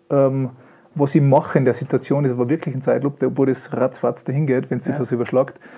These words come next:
Speaker 1: Hab meinen A-B-S-Airbag gezogen, also den Lawinenrucksack.
Speaker 2: Ja.
Speaker 1: Der, den hat's dann aufgeblasen und das Zeug ist davon geflogen, Ski und alles. Und dann hab ich gedacht, „Puh, Scheiße, was, was geht jetzt ab? Hört das nicht,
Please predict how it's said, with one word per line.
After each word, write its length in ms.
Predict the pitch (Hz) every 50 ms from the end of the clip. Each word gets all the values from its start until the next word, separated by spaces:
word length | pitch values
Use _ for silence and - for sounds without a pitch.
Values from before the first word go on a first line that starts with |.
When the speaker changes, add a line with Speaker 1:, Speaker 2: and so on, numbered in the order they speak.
| - - - - - - - -
Speaker 1:
Hab 100 | - -
meinen 260 | - 123 120 123 117
A-B-S-Airbag 760 | - - 120 123 135 127 117 - - 127 127 127 135 135 135 - - - - - 185 -
gezogen, 480 | - - - 143 139 143 151 147 143 - _ _ -
also 140 | 156 104 123
den 100 | 110 120
Lawinenrucksack. 680 | 117 123 139 147 151 139 139 143 143 - 143 131 - - _ _
Speaker 2:
Ja. 200 | 139 139 - 139 - _ - _ _ _ - _ _ _ _ _ - - - _ -
Speaker 1:
Der, 220 | - 127 120 120 120
den 120 | - 127
hat's 140 | 123 120 -
dann 100 | - 123
aufgeblasen 680 | 117 110 - - - 175 139 143 143 143 151 147 143 135
und 80 | 123
das 160 | 120 - - _
Zeug 220 | - 123 120 131
ist 140 | 151 139 -
davon 400 | - 147 - - - - 151 151
geflogen, 400 | 147 - - 139 135 135 139 143
Ski 300 | 139 - - 160 151 151
und 100 | 147 139
alles. 300 | - 135 139 143 143 139 -
Und 60 | - - - - - - - - - - -
dann 120 | 135 123
hab 60 | 123
ich 100 | 120 127
gedacht, 120 | 123 - -
„Puh, 300 | - - - - - -
Scheiße, 600 | - - - - - - - - - 123 123 135 147 139 143
was, 160 | 170 151 - - - - _
was 160 | 208 170 -
geht 140 | - 160 147
jetzt 240 | 151 147 143 - -
ab? 160 | 143 139 - -
Hört 120 | 147 151
das 80 | 160 143
nicht, 240 | 151 151 143 143